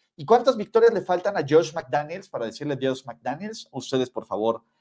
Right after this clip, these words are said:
recuérdenme en eso, cabrón. Es, es un tema, ¿no? Y la verdad es que el play calling,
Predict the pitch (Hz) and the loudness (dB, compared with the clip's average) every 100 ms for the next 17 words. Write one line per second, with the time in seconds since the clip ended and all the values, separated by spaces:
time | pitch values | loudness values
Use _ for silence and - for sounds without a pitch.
0 | _ - 123 143 143 143 165 175 185 185 | _ -6 -2 -2 0 8 12 12 12 6
1 | 156 127 139 127 - 113 104 98 113 139 | 0 -4 -4 -4 -6 -6 -4 -4 -6 -12
2 | _ 139 139 - _ _ _ _ - 180 | _ -4 -4 -8 _ _ _ _ -2 -2
3 | 180 151 147 92 - _ _ - 127 180 | -2 0 0 0 -6 _ _ -4 -2 -2
4 | - 190 196 190 185 196 180 214 254 247 | -2 -2 0 4 6 4 4 2 0 -4
5 | - 240 233 _ - 190 208 233 247 175 | -2 -2 -2 _ 0 2 2 0 0 0
6 | 127 143 | -2 -10